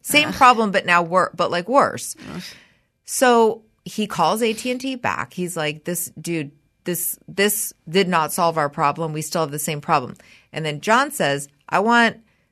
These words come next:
Speaker 1: this is like a Blue Shield thing where he's like, 'I want to escalate it to a, the, oh, the technician's like, if it's something out on the line, you need a level two technician.'" This guy's like,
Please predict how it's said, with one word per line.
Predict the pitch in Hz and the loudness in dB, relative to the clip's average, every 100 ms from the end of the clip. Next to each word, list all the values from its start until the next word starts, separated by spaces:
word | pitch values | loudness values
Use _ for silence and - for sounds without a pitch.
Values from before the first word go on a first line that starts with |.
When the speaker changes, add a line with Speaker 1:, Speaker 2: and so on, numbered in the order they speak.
| _ | _
Speaker 1:
this | 277 320 | -4 -4
is | 349 | -2
like | 370 196 | -2 -2
a | |
Blue | 156 202 202 | -2 0 0
Shield | - 254 226 - | 0 2 2 0
thing | 117 127 | -6 -2
where | 180 | 0
he's | 214 202 | 0 2
like, | 190 - - | 0 2 4
'I | 240 | 4
want | 294 294 254 247 240 _ _ | 4 2 2 0 -4 _ _
to | - - | -6 2
escalate | 190 214 - 208 175 165 | 2 2 -2 0 0 2
it | 156 - | 0 -2
to | 196 | 0
a, | 170 156 - _ - | 2 0 -2 _ 0
the, | 247 - | 2 4
oh, | 285 285 - - _ - | 6 6 4 -8 _ 2
the | 240 | 2
technician's | 247 330 330 339 403 349 262 226 | 4 0 0 0 0 -2 -2 2
like, | 202 196 - - - | 2 0 -8 -8 0
if | 220 | 0
it's | 220 220 | 0 0
something | 294 330 330 285 | 0 0 0 2
out | 190 214 | 4 4
on | 220 | 2
the | 190 | -2
line, | 160 165 175 196 202 | -2 0 2 0 -2
you | 185 | -2
need | 185 190 | -2 0
a | 170 | 0
level | 151 160 170 165 | 0 0 0 -4
two | - - 202 139 135 | -4 -2 0 -2 -4
technician.'" | - 160 175 170 143 120 _ - | -6 -8 -6 -8 -8 -14 _ -2
This | 226 254 | -2 0
guy's | 220 170 160 | 2 2 2
like, | 156 139 | -4 -6